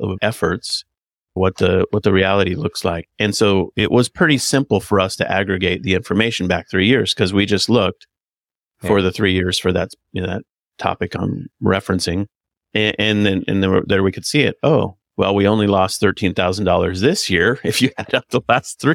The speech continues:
Speaker 1: years, that's a big number. So
Speaker 2: Yeah.
Speaker 1: that's the idea. And you're right. Good bookkeeping is a cornerstone of being able to do that work efficiently and, and quickly. And, and so there you have it. So that's the first question. I think it's a really powerful question. I think just doing that level of analysis will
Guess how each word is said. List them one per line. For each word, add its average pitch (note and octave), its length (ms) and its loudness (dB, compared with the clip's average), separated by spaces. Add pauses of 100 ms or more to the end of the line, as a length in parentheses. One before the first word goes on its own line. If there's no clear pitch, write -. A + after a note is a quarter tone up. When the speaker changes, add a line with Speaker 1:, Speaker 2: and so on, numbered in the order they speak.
Speaker 1:
years, A#2+ 560 2 (440)
that's G#2+ 220 0
a B2+ 60 0
big F#2+ 320 -2
number. A3 340 2 (300)
So A2 320 2
Speaker 2:
Yeah. F2 180 -2
Speaker 1:
that's A2 240 0
the G2+ 140 2
idea. F#2 420 0
And G#2+ 140 2
you're A#2+ 100 4
right. G2 400 2
Good G2+ 300 0
bookkeeping F#2 540 -2
is F#2 140 -4
a F2+ 60 -6
cornerstone F2+ 560 0
of E2+ 80 -2
being F2 200 0
able F2 120 0
to F2+ 80 0
do F2+ 160 0
that F2 160 2
work F2+ 180 0 (140)
efficiently F2+ 500 0
and, F2 220 0
and F#2 160 -2
quickly. F2 420 -2 (200)
And, F2 340 -2
and G#2+ 100 -4
so A#2 140 2
there G#2 140 2
you F#2+ 100 0
have F2 160 -2
it. - 140 -6
So - 100 -4
that's C3 200 0
the D3+ 100 -2
first C3 300 -2
question. A2+ 360 0
I G2 80 2
think A2 160 0
it's - 80 -4
a F#2 80 0
really F#2 160 4
powerful F2+ 460 0
question. F2+ 560 -2 (480)
I G2+ 100 0
think A#2 260 -2
just A2 300 0
doing G2 220 4
that F#2 160 0
level F#2 280 0
of F2+ 100 0
analysis F2+ 640 0
will F#2 140 2